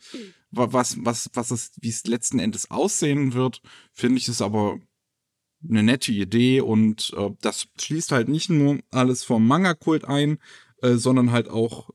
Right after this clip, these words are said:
ähm, äh, äh, das entsprang ja aus Comic-Kult, heißen die, glaub ich. Und, ähm, da gab's dann auch schon sowas wie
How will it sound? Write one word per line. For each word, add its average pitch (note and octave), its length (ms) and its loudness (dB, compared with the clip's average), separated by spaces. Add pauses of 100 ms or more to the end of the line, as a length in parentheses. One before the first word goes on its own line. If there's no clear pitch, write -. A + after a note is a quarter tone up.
(140)
ähm, G#2 880 -2 (180)
äh, G#2 60 -2
äh, G2 420 -4
das - 200 -8
entsprang B2+ 440 0
ja B2 120 0
aus - 400 -4 (260)
Comic-Kult, A3+ 1040 0
heißen F#3 360 -2
die, E3 100 -8
glaub E3 340 -2
ich. F3 180 0 (580)
Und, C#3+ 880 2 (100)
ähm, A#2 880 4
da A#2 240 2
gab's A#2 320 -4
dann G#2+ 200 0
auch G2+ 160 -4
schon G#2+ 200 0
sowas G2 380 -4
wie G2+ 280 -4